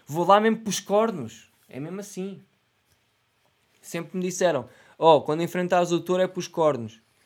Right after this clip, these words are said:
E, e a mosca, maninho, é um bicho indomável. Shout out para as moscas, são fedidas mesmo. Shout out to all the pears.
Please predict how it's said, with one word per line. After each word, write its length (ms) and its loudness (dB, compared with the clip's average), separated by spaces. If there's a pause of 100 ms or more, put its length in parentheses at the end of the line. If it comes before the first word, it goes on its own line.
(400)
E, 340 -4 (160)
e 140 0
a 40 0
mosca, 560 -2
maninho, 380 -6 (880)
é 80 -8
um 160 -6
bicho 300 -8
indomável. 540 -8 (1080)
Shout 300 0
out 200 0
para 120 4
as 80 -4
moscas, 400 -4
são 140 -6
fedidas 440 -8
mesmo. 280 -12 (2500)
Shout 260 -2
out 240 0
to 140 -2
all 160 4
the 100 -2
pears. 840 2